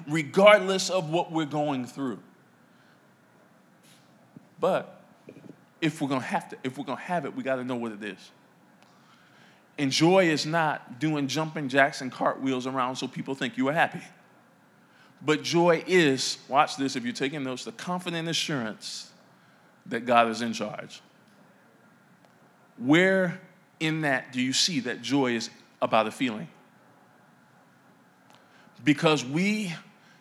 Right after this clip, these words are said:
as humans live directed by feelings. And when you're directed by feelings, watch this. Again, so many freebies today.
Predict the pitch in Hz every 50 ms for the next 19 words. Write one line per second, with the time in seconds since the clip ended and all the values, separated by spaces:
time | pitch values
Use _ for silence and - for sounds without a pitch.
0 | _ _ - - 139 135 - - - - 185 220 202 170 139 127 110 107 107 -
1 | - - - - - - - - - - - - _ _ _ _ _ - - _
2 | _ _ _ - 113 113 131 147 170 190 196 165 131 113 98 - - - - -
3 | - _ _ - - 107 101 - 120 104 107 113 151 156 156 156 151 135 98 123
4 | 123 127 123 - - 127 110 98 98 98 - - - - - - _ - - _
5 | _ _ _ _ _ _ - _ _ _ _ _ _ _ _ _ _ _ _ _
6 | _ _ _ _ _ _ _ _ _ _ _ _ - _ - _ _ _ _ -
7 | - 151 139 135 139 139 135 131 131 127 110 104 117 113 120 139 196 220 220 -
8 | 202 190 170 175 165 165 165 - 160 151 135 117 113 117 120 135 131 - - -
9 | - 123 110 104 - - - _ _ _ _ _ _ _ _ _ _ - - 120
10 | 113 117 110 104 101 - 170 160 143 127 113 104 - - 131 120 110 98 107 107
11 | 104 - - - 110 113 113 123